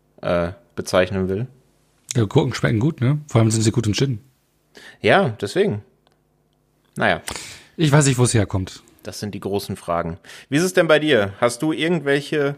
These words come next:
Speaker 1: Reihen, die jetzt vielleicht auch mal länger als drei Filme angedauert haben, wo du bewusst gesagt
Speaker 2: <clears throat>
Speaker 1: hast, „Nein, mittendrin, der eine Teil fehlt mir“, weil das ein Komplettausfall war?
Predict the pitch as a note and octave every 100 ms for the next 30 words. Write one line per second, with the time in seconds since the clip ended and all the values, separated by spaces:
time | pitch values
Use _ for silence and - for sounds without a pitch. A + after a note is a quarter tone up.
0 | - - - _ A#2 F#2 G#2 D3+ F#3 F#3
1 | F3 C3+ C#3+ C#3 - A2 A#2 - B2 A2
2 | B2+ B2+ B2 A#2 A2 A2+ C#3+ C3+ A2+ C3+
3 | - - A#2 B2 - D3 D3 C#3 C3+ C3
4 | B2+ C#3+ C3+ B2 C3 B2+ B2+ C3 C3+ B2+
5 | A2+ A#2 A2+ A2+ C#3+ A2 C3+ C3+ C3+ F3+
6 | C3 - A#2 B2 E3 F#3 D3+ D3 D3+ C3
7 | C3+ D#3+ C3 F#2+ C3+ C#3+ C#3+ B2+ - C#3+
8 | E3 D#3+ D3+ B2 B2 B2 A#2+ A2 G2+ G#2+
9 | - C#3 - C#3+ D3+ D#3 F#3+